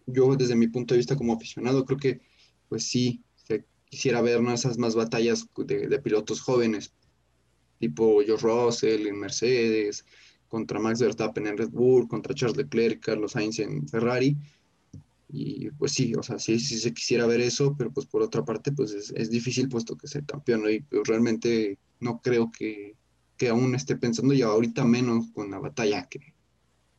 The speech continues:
está dando Max Verstappen. Entonces, pues sí, eh, se, se ve difícil, no sé, yo creo que para dos mil veintitrés tal vez, eh, sea, sea su último año o sus últimos años, y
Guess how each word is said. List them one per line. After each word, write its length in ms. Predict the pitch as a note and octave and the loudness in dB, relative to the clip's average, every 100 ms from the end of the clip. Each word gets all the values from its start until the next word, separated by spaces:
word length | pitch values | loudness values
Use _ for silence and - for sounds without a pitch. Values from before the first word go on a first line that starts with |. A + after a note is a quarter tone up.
| _ | _
está 240 | C#3 D3 A#2 | -8 -2 0
dando 220 | B2 A#2 | 2 4
Max 220 | A#2 A#2 | 4 2
Verstappen. 520 | A2+ - A#2+ A#2 A2 | -2 -2 -4 -2 -4
Entonces, 440 | G#2 G#2+ B2 A#2+ A#2 | -4 -8 -4 -4 -4
pues 140 | - - | -10 -2
sí, 380 | C#3+ D3 D3 - | 2 4 2 -6
eh, 420 | A2+ A2 A#2 A2 - | -8 -8 -12 -16 -16
se, 220 | - A2 | -10 -4
se 120 | C3+ | 0
ve 100 | A#2+ | 2
difícil, 420 | B2+ A#2 D3 D3+ | 0 2 2 4
no 100 | C#3 | 4
sé, 200 | C#3+ C3+ | 4 2
yo 140 | C3 C#3 | 4 2
creo 120 | C3 | 2
que 120 | B2+ | 0
para 180 | A#2+ G#2+ | -2 0
dos 160 | G#2+ G#2 | 0 0
mil 140 | A#2 | 0
veintitrés 580 | B2 A#2 - A#2 A2+ - - - _ _ _ _ - | 0 -2 -2 -2 -2 -8 -20 -20 _ _ _ _ -4
tal 160 | B2+ | 0
vez, 360 | A#2+ A#2+ - - _ - | 2 2 -2 -8 _ -10
eh, 340 | - - - - | -6 -6 -8 -16
sea, 560 | - - A#2 A2 G2 D3 D3 | -10 -2 0 0 0 -4 -4
sea 220 | - A#2+ | -2 -2
su 140 | A#2 | 2
último 340 | B2 - A2 A#2+ | 0 0 -2 4
año 340 | D3 E3 F3 | 4 4 2
o 60 | A#2+ | -2
sus 180 | A2+ | -4
últimos 320 | A#2 A#2 A2 C#3 | -4 -4 -2 2
años, 380 | D3 D#3+ D#3+ - | 2 2 -4 -12
y 340 | A2+ C3+ | -14 -12